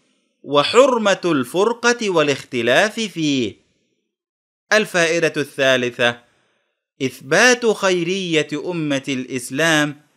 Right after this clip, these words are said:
وبيان علة خيريتها. تعالوا بنا الآن إلى الغلق.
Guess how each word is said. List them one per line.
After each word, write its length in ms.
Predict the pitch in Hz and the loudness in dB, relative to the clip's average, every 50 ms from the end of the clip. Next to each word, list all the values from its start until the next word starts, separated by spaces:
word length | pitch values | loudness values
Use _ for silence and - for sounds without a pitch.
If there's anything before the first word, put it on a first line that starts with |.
| _ _ _ _ _ _ _ - | _ _ _ _ _ _ _ -4
وبيان 760 | 127 123 123 120 120 120 127 143 170 208 226 226 220 196 | 0 0 2 2 2 4 4 4 4 4 2 2 0 -2
علة 720 | 185 165 143 151 165 160 147 135 127 123 120 120 - 107 98 | -4 -4 -2 -2 -2 -2 -2 -2 -2 0 -2 -2 -2 -6 -8
خيريتها. 1500 | - - 123 135 165 190 208 208 214 208 190 156 135 127 123 120 120 120 - 107 98 90 95 95 92 90 87 82 - _ _ _ _ _ _ _ _ _ _ _ _ _ _ _ _ _ _ _ _ _ _ _ _ _ _ _ _ _ _ _ - | -4 -2 -2 -2 -2 -2 -6 -6 -6 -6 -6 -6 -4 -2 0 0 0 -2 -4 -10 -10 -8 -8 -6 -6 -6 -8 -10 -12 _ _ _ _ _ _ _ _ _ _ _ _ _ _ _ _ _ _ _ _ _ _ _ _ _ _ _ _ _ _ _ -4
تعالوا 400 | 185 208 254 277 269 226 180 165 | 0 4 6 6 6 6 4 4
بنا 240 | 165 202 190 165 | 2 0 0 0
الآن 320 | 135 127 - 143 170 208 233 | 0 2 2 2 2 2 0
إلى 260 | 233 220 202 165 156 | -2 -2 0 0 0
الغلق. 720 | 143 127 123 139 143 135 120 107 101 - _ _ _ _ | 0 2 2 2 4 2 2 -2 -4 -10 _ _ _ _